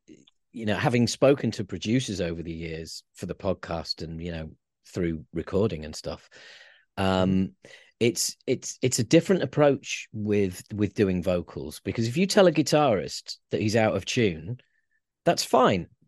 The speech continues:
Speaker 1: You just stop and you tune up and you, you know, and you look at the guitar and you go, <clears throat> "Damn this guitar." But you tell a singer he's out of tune.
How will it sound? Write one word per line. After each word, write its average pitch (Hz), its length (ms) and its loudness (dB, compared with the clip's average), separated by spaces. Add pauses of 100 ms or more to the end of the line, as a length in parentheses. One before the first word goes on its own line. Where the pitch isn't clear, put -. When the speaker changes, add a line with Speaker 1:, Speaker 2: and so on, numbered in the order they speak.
(140)
Speaker 1:
You 147 80 -2
just 123 200 -4
stop - 440 2 (680)
and 127 180 0
you 123 80 0
tune 131 380 0
up - 180 -2 (240)
and 113 100 -8
you, 107 240 -4
you 147 120 2
know, 123 100 4
and 110 160 -4
you 107 80 0
look 139 180 2
at - 60 -4
the 123 60 -8
guitar 120 600 0
and 131 160 -6
you 117 100 -6
go, 110 380 2 (160)
<clears throat> 139 380 -8
"Damn 113 220 -2
this 101 120 -6
guitar." 90 460 -8 (800)
But 113 100 -10
you 190 140 0
tell 202 180 2
a 131 60 4
singer 185 420 2
he's 95 180 -8
out 87 180 -4
of - 60 -16
tune. 85 420 -14